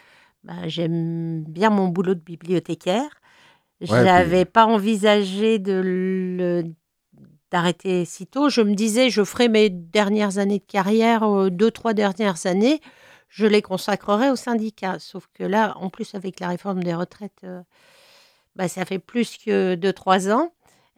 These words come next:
Speaker 1: Et donc, euh,
Speaker 2: Oui.
Speaker 1: et, et donc, j'ai pris du temps pour réfléchir, euh, à ce que, ce que je voulais faire. Et, mais en même temps, euh,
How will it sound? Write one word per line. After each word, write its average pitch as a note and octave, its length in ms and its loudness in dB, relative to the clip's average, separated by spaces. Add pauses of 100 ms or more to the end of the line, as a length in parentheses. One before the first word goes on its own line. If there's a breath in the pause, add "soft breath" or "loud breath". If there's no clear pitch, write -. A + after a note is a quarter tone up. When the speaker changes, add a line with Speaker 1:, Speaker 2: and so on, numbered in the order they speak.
Speaker 1:
Et G3 180 2
donc, G#3+ 420 -2
euh, F#3 920 0
Speaker 2:
Oui. F#3 180 0
Speaker 1:
et, - 160 -14
et E3+ 40 -12
donc, G#3 220 -2
j'ai F#3+ 380 0
pris - 240 -2
du A#3 140 0
temps A#3+ 260 2
pour F#3+ 220 -6
réfléchir, B3 880 -2
euh, G3 300 0
à F3 140 -4
ce - 140 -16
que, F#3 760 -4
ce - 240 -20 (120)
que G3 60 -8
je E3+ 120 -14
voulais F3 220 -6
faire. C4+ 320 -2 (640 soft breath)
Et, G3+ 200 -2
mais G#3+ 340 4
en G3 80 2
même G3 260 0
temps, C#4 440 0 (120)
euh, F#3+ 1300 -8